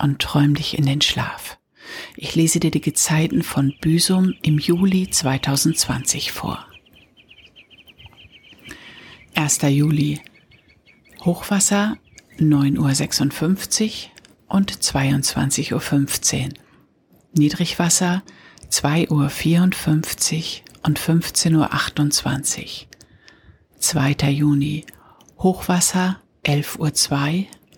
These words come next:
und dreiundzwanzig Uhr sechsundzwanzig. Niedrigwasser vier Uhr acht und sechzehn Uhr dreiundvierzig. Dritter Juni. Hochwasser zwölf Uhr zwei.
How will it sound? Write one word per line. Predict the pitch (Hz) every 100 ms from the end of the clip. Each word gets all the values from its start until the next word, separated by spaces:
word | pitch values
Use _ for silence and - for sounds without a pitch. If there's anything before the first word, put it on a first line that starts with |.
| -
und | 180 185 - 156
dreiundzwanzig | 147 160 180 - 151 147 - 151 -
Uhr | 143
sechsundzwanzig. | 131 - - 147 - 139 139 - - - - _ - _ - - - - - - -
Niedrigwasser | 156 165 185 - 175 170 - 175 185 - _
vier | - - 170 165
Uhr | - 165 -
acht | 185 - - - _ - _ -
und | 156
sechzehn | - 151 - - 156 156
Uhr | 147
dreiundvierzig. | - 135 139 147 - - 135 - - - - - _ _ _ _ _ _ _ _ _ _ _ -
Dritter | 160 156 147
Juni. | 143 147 151 147 151 160 - - - _ _
Hochwasser | - 185 190 - 185 - 196 196 214 _ _ _ _
zwölf | - 160 147 151 -
Uhr | 156 151
zwei. | - - 151 -